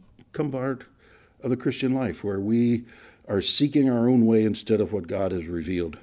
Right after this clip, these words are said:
Top of your next page, Luke eight.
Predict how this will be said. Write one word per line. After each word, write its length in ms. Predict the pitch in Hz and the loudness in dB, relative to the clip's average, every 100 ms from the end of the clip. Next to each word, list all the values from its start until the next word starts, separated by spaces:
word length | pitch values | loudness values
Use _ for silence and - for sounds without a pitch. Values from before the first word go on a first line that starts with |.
| _ _ _ _ _ - - - | _ _ _ _ _ -20 -20 -8
Top 200 | - 127 | 4 6
of 100 | 131 | 6
your 80 | 117 | 6
next 260 | 120 117 - | 6 4 2
page, 480 | 127 117 110 - - _ - - _ | 6 6 4 -4 -16 _ -20 -20 _
Luke 240 | 120 123 | 0 4
eight. 300 | 131 110 - | 6 4 2